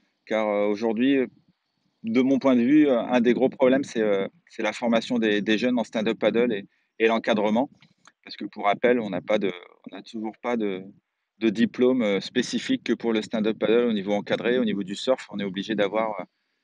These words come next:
bah, un certificat, un diplôme de, de prof de surf alors qu'on enseigne du stand-up paddle. Donc voilà, euh, j'ai, euh, fait cette petite vidéo rapidos, hein. Je suis au bord de, au bord de ma lagune, là, au, au Portugal, mais vraiment, je trouvais ça important de vous faire, euh,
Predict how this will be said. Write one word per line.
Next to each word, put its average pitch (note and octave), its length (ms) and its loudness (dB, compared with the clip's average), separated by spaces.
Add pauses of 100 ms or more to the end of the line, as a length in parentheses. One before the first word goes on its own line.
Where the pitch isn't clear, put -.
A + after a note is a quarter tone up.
(180)
bah, F2 540 -2
un G2 60 -6
certificat, G#2 960 -6
un F#2+ 60 -4
diplôme G#2+ 420 -2
de, F#2+ 240 0
de F#2+ 140 -2
prof G#2 260 -4
de G2+ 140 -2
surf B2 320 0
alors F#2+ 180 0
qu'on F#2 300 -10
enseigne G#2 280 -8
du F#2 100 -10
stand-up G2 380 -6
paddle. E2 300 -6 (680)
Donc D3 140 0
voilà, D3 260 8 (640)
euh, A#2+ 680 2
j'ai, B2 180 2
euh, B2 300 2
fait C#3+ 180 -4
cette C#3 200 -2
petite D3 260 -4
vidéo D3 300 4
rapidos, C#3+ 560 2
hein. D3 180 2
Je C#3+ 60 -10
suis - 120 -2
au C3 120 2
bord C3+ 200 6
de, A#2 320 2
au B2 120 -2
bord C#3+ 160 4
de C#3+ 80 4
ma D3 180 6
lagune, C#3+ 340 4
là, C#3 180 2
au, B2 260 0 (120)
au C3+ 100 -2
Portugal, C#3+ 540 2
mais C3 120 0
vraiment, C3 240 0
je - 80 -16
trouvais B2 240 -4
ça B2 300 -4 (400)
important C#3+ 440 0
de C3+ 60 -6
vous C3 100 -6
faire, B2+ 300 0
euh, A2+ 140 -2